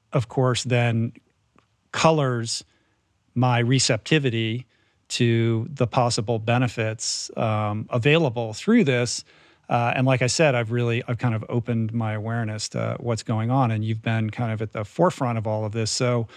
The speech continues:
walk me through how you got interested in this, how they have, um, benefited you personally, and what you're seeing in the emerging science and, and kind of the, the, the, the purpose and functionality of the, uh, of the nonprofit.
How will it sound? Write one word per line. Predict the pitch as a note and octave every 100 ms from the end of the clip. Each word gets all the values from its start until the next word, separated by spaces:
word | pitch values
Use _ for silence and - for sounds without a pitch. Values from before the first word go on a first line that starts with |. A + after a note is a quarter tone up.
| - - - -
walk | B2 C#3+ E3
me | F3 D#3
through | - C3 C3+ C3+ C#3+ -
how | - C3 C3
you | C3 B2 B2
got | A#2 A#2
interested | C3+ E3 E3+ - D3+ C#3
in | C3+
this, | C3+ B2+ A#2+ - -
how | - B2 A#2
they | B2
have, | A2+ A#2 A#2 A2+ A2+ -
um, | - A#2 A2 G#2+ G#2
benefited | B2+ A#2+ A#2 A#2+ A#2 A2
you | A2+ A2+ A2+ B2 _ _ _ - -
personally, | D3+ C#3+ - C3 A#2+ A#2+ A#2 A#2
and | - A#2+ A2+ A2+ A#2 D3+ -
what | C3+ C3
you're |
seeing | A#2 - B2+ A#2+ A#2
in | A2+
the | A2
emerging | A2 A2 A2 A2+ G#2+
science | - A2+ A2 A2 G#2
and, | A#2 -
and | - A2
kind | G#2+ A#2+
of | A2+ A2
the, | A#2+ A#2 C3+
the, | B2 -
the, | B2+ A#2+ _ -
the | B2
purpose | - A#2+ A#2 A#2+
and | G#2+
functionality | A#2+ G#2 A2+ A2 G#2+ G#2+ G#2+
of | A2
the, | A#2+ A#2 -
uh, | E2 - -
of | A#2+
the | A2+
nonprofit. | A2 G#2 - A2+ A2 -